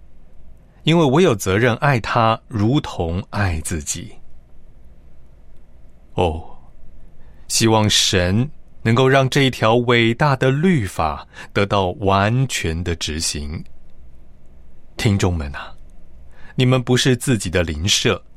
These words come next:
你们知道自己不是。你们几乎都不爱那和你们去同一间教堂的人。当然，你们没有想到要爱那和你们观点不同的人，不是吗？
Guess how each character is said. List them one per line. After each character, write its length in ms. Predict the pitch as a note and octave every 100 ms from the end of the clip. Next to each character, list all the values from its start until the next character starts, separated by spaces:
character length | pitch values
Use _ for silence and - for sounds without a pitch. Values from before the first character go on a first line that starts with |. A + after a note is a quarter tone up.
| - - - - - - - -
你 80 | A2+
们 120 | A2
知 160 | A#2 B2+
道 380 | A#2+ G2+ F2 - -
自 120 | B2
己 140 | D#2+
不 180 | D2 D2+
是。 320 | - - F#2 - - - - - - - - - - - - - -
你 80 |
们 120 | B2+ C#3+
几 280 | - E3+
乎 200 | - D3+
都 160 | D#3 C#3+
不 200 | B2+ A2
爱 240 | A#2 A#2
那 340 | G#2+ G#2+ F2 - -
和 160 | - C3+
你 160 | C#3 G2+
们 340 | G2+ G2+ A2 -
去 160 | - C3+
同 260 | - A2+ A#2+
一 80 |
间 240 | B2+ C3 C3
教 280 | D3+ B2 F2+
堂 200 | - D#2+
的 120 | E2
人。 340 | D2 C#2 E2 - - - - - - - - - - - - - - -
当 160 | A2+
然， 200 | A2 A2
你 80 | A2
们 140 | A2+
没 120 | B2 C3+
有 120 | C#3
想 300 | - G2 G2
到 220 | A#2 G#2+
要 140 | A2 A2+ -
爱 220 | C#3+ A#2+
那 300 | A2+ G#2 F2+ -
和 140 | A#2
你 120 | A#2+
们 120 | G#2 G#2
观 280 | B2 B2 A#2+
点 200 | G2 E2+
不 120 | A2
同 280 | - F2+ G2+
的 100 | B2
人， 240 | F#2 E2+
不 100 | E2+
是 240 | D#2+ - F2
吗？ 240 | E2